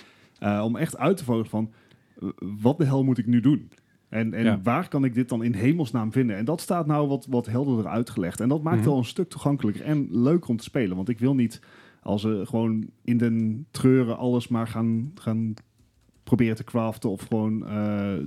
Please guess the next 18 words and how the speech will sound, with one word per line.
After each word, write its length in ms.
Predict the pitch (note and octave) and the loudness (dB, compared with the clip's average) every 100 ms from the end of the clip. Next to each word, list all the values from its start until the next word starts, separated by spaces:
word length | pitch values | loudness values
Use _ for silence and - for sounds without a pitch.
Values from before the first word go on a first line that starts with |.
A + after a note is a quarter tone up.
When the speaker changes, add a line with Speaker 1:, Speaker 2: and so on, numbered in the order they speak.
| - | -6
Speaker 1:
al, 240 | G#2 F#2 | -6 -4
al 180 | G2+ G#2 | -4 -2
een 100 | G2+ | -2
resource 420 | A#2 A2+ A2+ A2 | 0 0 -2 -4
proberen 280 | - G#2+ G#2 | -4 -4 -4
te 80 | - | -4
vinden. 280 | G2+ G2 - - - | -4 -4 -8 -20 -14
Speaker 2:
Snap 300 | - A2+ F#2+ | -2 -2 -2
ik. 80 | A2+ | -8
Speaker 1:
Dus 180 | - E3+ | -2 0
nee, 180 | G#3 E3+ | 2 2
dat, 200 | G3+ F3 | 0 0
eh, 120 | A#3+ | 0
dat 260 | C4+ - - G3 F3+ | 0 -6 -8 -10 -2
beviel 300 | G#3+ G3+ A3 | 2 4 4
eigenlijk 300 | E3+ D3 C3 | 2 -2 -2
erg 200 | D3+ B2 | -2 0
goed. 240 | - A#3 | 2 0